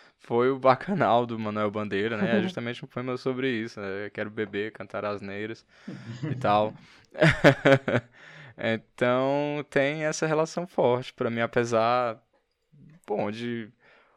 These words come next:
Speaker 1: hoje eu gostar de poesia de, de diversas maneiras e não achar que tem uma poesia que é mais essencialmente poética do que outra.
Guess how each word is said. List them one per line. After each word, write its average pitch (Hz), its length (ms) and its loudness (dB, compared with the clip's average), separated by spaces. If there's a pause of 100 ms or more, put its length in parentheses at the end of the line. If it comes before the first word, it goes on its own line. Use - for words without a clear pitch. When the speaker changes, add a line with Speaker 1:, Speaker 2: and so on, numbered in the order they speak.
Speaker 1:
hoje 127 240 0
eu 120 260 -6
gostar 110 520 -2
de 110 100 -12
poesia 104 600 -8
de, 101 280 -12 (180)
de 104 200 -10
diversas 107 440 -8
maneiras 104 560 -6
e 98 80 -8
não 98 140 -10
achar 101 260 -6
que - 120 -12
tem 98 200 -10
uma 104 140 -8
poesia 98 400 -8
que 104 100 -10
é 98 40 -6
mais 98 280 -8
essencialmente 101 920 -6
poética 98 440 -6
do 101 80 -12
que 107 100 -6
outra. 113 220 -4